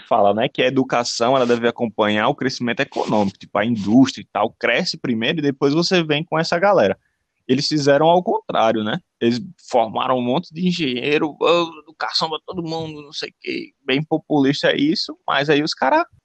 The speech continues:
mano, a galera que eu conheço que foi morar em outro país,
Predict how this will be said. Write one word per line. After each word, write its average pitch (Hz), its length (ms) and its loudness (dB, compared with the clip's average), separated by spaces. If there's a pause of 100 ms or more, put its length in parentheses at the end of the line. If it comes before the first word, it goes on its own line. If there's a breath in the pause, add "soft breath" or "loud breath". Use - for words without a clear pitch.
mano, 147 380 2
a 123 120 0
galera 127 240 2
que - 60 -2
eu 175 60 2
conheço 160 420 0
que 151 140 -8
foi 135 280 0
morar 123 340 2
em 110 80 0
outro - 280 -2
país, 104 600 0